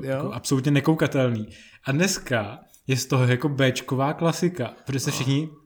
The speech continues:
Speaker 2: americký kritici snaží zavděčit, zavděčit Alexi Alexander, že jo, která to točila.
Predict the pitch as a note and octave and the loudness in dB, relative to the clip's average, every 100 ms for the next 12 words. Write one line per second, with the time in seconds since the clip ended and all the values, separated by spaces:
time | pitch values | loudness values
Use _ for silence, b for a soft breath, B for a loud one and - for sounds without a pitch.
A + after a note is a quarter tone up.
0 | _ _ _ _ _ _ _ C#3+ C3 A#2+ | _ _ _ _ _ _ _ 2 4 4
1 | D#3+ C3+ B2 B2+ C3 B2 B2 B2+ A#2+ B2 | 0 0 -2 -4 -2 0 0 0 0 0
2 | C3+ A#2+ B2 A#2 A#2 B2+ C3 B2 D#3 C#3+ | -2 -2 -2 -2 -4 -2 -2 -2 -2 -4
3 | D3 C3+ B2 G#2+ G#2+ G#2 A2+ A2 A2+ A2 | -2 -2 0 -2 -2 -4 -4 -4 -4 -4
4 | A2+ G2+ | -4 -6